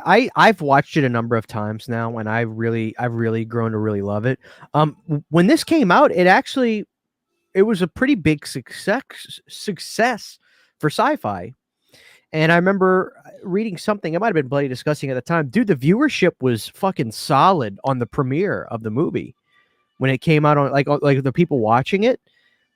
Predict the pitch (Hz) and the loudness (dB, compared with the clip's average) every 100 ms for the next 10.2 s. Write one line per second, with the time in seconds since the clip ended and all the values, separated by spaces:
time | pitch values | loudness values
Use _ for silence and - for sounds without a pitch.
0 | - 135 131 123 120 151 - 185 - 190 | -2 2 2 0 -2 -4 2 2 2 0
1 | 156 - 120 117 135 - 117 123 156 175 | 0 0 2 2 -2 -4 -4 0 0 -2
2 | 180 - 180 180 160 160 160 170 147 123 | -4 -4 -2 2 4 4 4 2 0 0
3 | 143 170 156 151 139 156 160 143 117 - | 0 -2 0 0 2 2 0 -2 -8 -4
4 | 120 113 110 117 113 110 123 123 120 117 | -4 -2 -4 -6 -6 -6 -6 -4 -2 -4
5 | - 135 123 120 - 127 - 113 120 120 | -4 -4 -4 -6 -8 -8 -6 -6 -4 -4
6 | 117 110 123 120 127 117 113 - _ _ | -6 -4 -4 -4 -4 -4 -4 -10 _ _
7 | _ _ - 170 156 - 165 160 160 147 | _ _ 0 0 -2 -2 0 4 4 4
8 | 135 170 254 220 151 _ - 135 - - | 4 2 2 0 0 _ -6 -6 -6 -18
9 | 147 156 226 208 156 131 131 _ 151 202 | -6 -2 0 -2 -2 -2 -4 _ 0 2
10 | 202 160 | 2 2